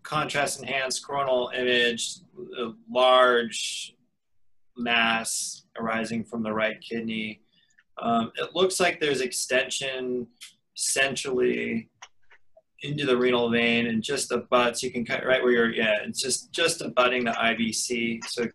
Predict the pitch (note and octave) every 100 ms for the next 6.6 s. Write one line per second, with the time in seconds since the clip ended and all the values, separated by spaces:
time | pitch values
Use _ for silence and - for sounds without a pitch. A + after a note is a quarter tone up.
0 | - A#2 A2+ A2+ - B2+ B2 A#2 G#2+ -
1 | - A2+ - A#2 A2+ A2 G#2+ - _ _
2 | _ _ _ A#2 A2 G#2+ G#2+ G#2+ A2 -
3 | B2+ C#3+ - C#3 C3 A2+ - C3 B2 -
4 | A#2+ - A#2+ A#2 - _ _ - - -
5 | - D3 C#3+ - - - _ _ - C3+
6 | C3+ B2+ B2 A#2 A2+ A2